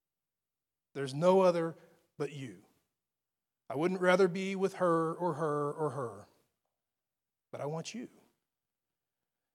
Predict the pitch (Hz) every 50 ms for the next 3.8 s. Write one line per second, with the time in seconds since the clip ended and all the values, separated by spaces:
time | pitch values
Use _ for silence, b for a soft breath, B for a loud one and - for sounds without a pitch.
0 | _ _ - 196 214 277 330 339 349 311 311 277 277 - 226 185 175 156 127 123
1 | - - 143 180 202 226 240 240 214 185 165 190 196 196 196 180 - 156 160 160
2 | 165 165 165 - - 170 131 - 156 151 151 143 143 143 139 139 135 - - 151
3 | 139 135 - - 160 160 160 151 127 139 156 147 143 143 143 -